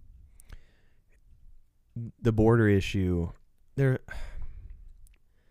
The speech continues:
I've said this before, the, the amount of disasters the Biden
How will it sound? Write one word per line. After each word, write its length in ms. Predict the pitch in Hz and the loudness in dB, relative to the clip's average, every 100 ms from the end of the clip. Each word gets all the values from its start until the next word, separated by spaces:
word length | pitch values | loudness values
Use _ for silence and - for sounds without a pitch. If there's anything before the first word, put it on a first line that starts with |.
| _ - - - - | _ -10 -8 -8 -10
I've 60 | - | -4
said 160 | 98 | -2
this 120 | 92 | -2
before, 460 | - 95 85 85 85 - - - - _ _ _ - - - | -6 -8 -8 -10 -12 -16 -20 -20 -20 _ _ _ -20 -20 -14
the, 440 | 104 101 95 87 - _ | -4 0 0 -2 -6 _
the 220 | 95 98 | -4 -2
amount 560 | 95 90 90 95 101 - _ - | -2 -2 -2 -2 -4 -6 _ -6
of 580 | 95 90 85 87 - - | -2 0 -2 -6 -14 -4
disasters 800 | 98 87 90 95 - - 95 95 | -4 -2 -2 -2 -4 -4 -6 -2
the 140 | 90 | -4
Biden 340 | 87 87 90 | -2 -4 -4